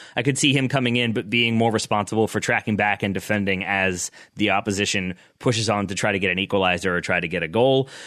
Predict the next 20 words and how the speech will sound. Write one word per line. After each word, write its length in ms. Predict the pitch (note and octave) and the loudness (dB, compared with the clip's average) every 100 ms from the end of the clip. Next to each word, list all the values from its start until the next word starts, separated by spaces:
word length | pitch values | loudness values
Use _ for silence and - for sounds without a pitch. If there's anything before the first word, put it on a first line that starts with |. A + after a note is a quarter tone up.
| - | -8
And 160 | A2 A2 | -2 0
my 120 | A2+ | 0
final 380 | E3+ D#3+ D3+ D3 | 2 2 4 2
thing 260 | G#2+ D3 | 0 0
about 180 | C3+ C3+ | 2 2
Milan 240 | B2+ B2 A#2+ | 2 2 2
before 240 | A2+ A#2 | 2 2
we 60 | A2+ | 4
move 180 | A2 | 4
on 220 | A2 G#2+ G2+ | 4 2 2
would 100 | G2 | 2
just 200 | A2 - | 0 0
be 80 | |
that 100 | G#2 | -2
Joe 180 | G2 C#3 | 0 2
mentioned 340 | C3 B2 A#2 A2+ | 2 2 0 2
him 140 | G#2+ | 2
already, 380 | G#2 G#2 G2 F#2+ | 4 2 2 2
but, 240 | G2 G#2+ | 2 2
uh, 240 | G2+ F#2+ | 2 2